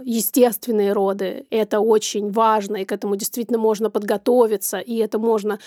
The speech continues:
соломкой обложить, и заранее предсказать, как оно все будет, и что потом не осталось вот этого клейма, что все-таки ты не смогла.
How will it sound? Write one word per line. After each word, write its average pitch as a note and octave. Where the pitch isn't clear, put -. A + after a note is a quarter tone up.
соломкой A3
обложить, G#3+
и A3
заранее G#3
предсказать, G#3
как G#3+
оно F#3+
все G#3
будет, E4+
и A3+
что F3
потом C#4+
не A#3
осталось A3+
вот G3+
этого G3
клейма, A3+
что -
все-таки A3
ты A3
не A3
смогла. G3